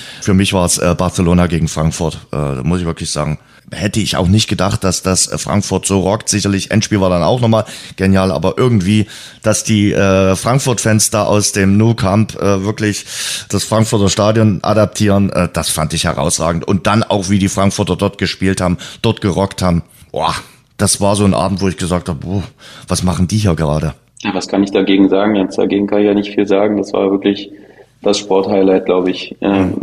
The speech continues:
Speaker 2: was es auch mit all seinen Begleiterscheinungen, ne, dass Barcelona sich dann geschämt hat im Nachhinein, dass sie das unterschätzt haben völlig.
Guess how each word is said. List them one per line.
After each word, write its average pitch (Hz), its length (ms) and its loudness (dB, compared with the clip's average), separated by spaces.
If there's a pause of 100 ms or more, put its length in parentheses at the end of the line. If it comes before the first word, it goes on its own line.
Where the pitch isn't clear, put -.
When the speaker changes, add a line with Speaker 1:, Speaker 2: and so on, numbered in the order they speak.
(120)
Speaker 2:
was 95 220 -2
es - 340 -12 (380)
auch 107 140 2
mit 120 160 2
all 107 200 4
seinen 113 180 4
Begleiterscheinungen, 101 840 2
ne, 107 140 4
dass 101 180 0
Barcelona 104 600 2
sich 101 200 -4
dann 104 240 2
geschämt 107 440 2
hat 104 160 2
im 101 120 4
Nachhinein, 107 580 4
dass 104 140 2
sie 107 80 -2
das 101 220 0
unterschätzt 107 580 -2
haben 110 240 2
völlig. 110 440 2